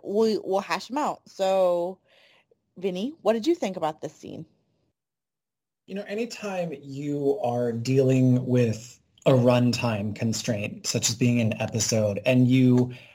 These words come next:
Speaker 2: take the risk of telling a story that has a beginning, a middle, and an end for characters that, you know, it's basically their only arc, you run the risk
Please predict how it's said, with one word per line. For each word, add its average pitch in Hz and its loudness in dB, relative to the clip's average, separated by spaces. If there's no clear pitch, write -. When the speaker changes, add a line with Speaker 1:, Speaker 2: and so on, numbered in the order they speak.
Speaker 2:
take 196 -2
the 165 2
risk 117 -2
of 120 -2
telling 143 -2
a 127 -4
story 117 -4
that 120 0
has 117 -4
a 113 -4
beginning, 123 0
a 123 -4
middle, 113 -2
and 113 -8
an 104 -8
end 123 0
for - -4
characters 120 0
that, 107 -4
you 127 -2
know, 113 -2
it's 123 -6
basically 120 -2
their 113 -2
only 110 -2
arc, - -6
you 151 2
run 190 4
the 165 4
risk 127 0